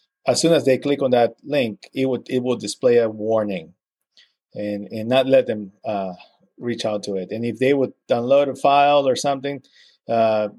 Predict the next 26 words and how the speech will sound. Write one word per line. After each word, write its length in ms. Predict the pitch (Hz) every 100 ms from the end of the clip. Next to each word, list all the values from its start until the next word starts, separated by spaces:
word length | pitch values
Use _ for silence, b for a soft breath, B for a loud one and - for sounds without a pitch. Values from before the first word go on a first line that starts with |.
| _ -
or 180 | 123
get 200 | 117 135
it 160 | 139 - - _ -
through 320 | 123 120 117
an, 140 | 113
a, 180 | 123 117 120
a 100 | 120
different 520 | 135 156 143 117 110
way, 840 | 113 135 156 147 143 139 127 123 - -
as 140 | -
soon 140 | 170
as 140 | 175 127
they 140 | 117
open 220 | 123 151
the 100 | 143
file, 560 | - 147 151 151 151 - _ b b _ 120
the, 240 | 110 -
the, 240 | 107 107 -
the 340 | 117 110 107
endpoint, 520 | 131 147 143 135 123
em-, 200 | 113 110 - - - -
endpoint 560 | 123 117 110 117 107 101
solution 400 | 110 107 107 104
would 140 | 107 -
just, 260 | 110 104 - - - _ _ _ 120
uh, 260 | 107 98